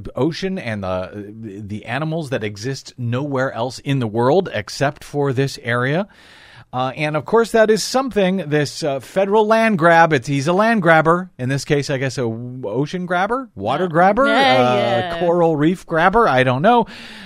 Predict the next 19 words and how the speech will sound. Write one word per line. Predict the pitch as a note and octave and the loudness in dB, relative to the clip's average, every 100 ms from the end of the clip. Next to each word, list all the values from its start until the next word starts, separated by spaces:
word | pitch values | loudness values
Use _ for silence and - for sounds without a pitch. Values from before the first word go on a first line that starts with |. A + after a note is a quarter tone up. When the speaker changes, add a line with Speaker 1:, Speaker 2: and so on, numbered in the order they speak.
| E3 | -6
Speaker 1:
Uh, | C#3+ D3+ D3 C#3+ C#3+ | 2 4 6 4 4
but | E3 E3+ | 2 2
if | D#3+ D3 | 0 0
it | |
was | D#3+ E3 | 0 2
up | C4 - | 0 0
to | A#3 G#3 D3 | 0 0 0
Maine's | C#3+ E3+ A3 G#3+ C#3+ | 0 0 2 0 0
Governor | F3 E3+ D3+ C#3 | 0 0 -2 -4
Paul | - E3 D3+ | 0 2 2
LePage, | A#2+ E3+ E3 A#2+ A#2+ - - - - | 0 0 2 0 -4 -12 -18 -16 0
he | C4+ D#4 | 6 6
would | F#3 | 6
have | C#3+ D3 C#3+ C3+ - G3+ C3 - | 2 0 0 -2 -8 -12 -12 -2
President | F3+ D#3+ D3 C#3 B2 | 2 2 0 -2 0
Barack | C3+ C3+ C3 | 2 2 0
Obama | C3+ A#2+ B2+ B2 B2+ C3 | -2 0 0 2 0 2
arrested | B2+ D3+ G3 - B3 G#3 - | 4 4 4 2 -2 -2 -2
and | D#3+ D#3+ | -4 -4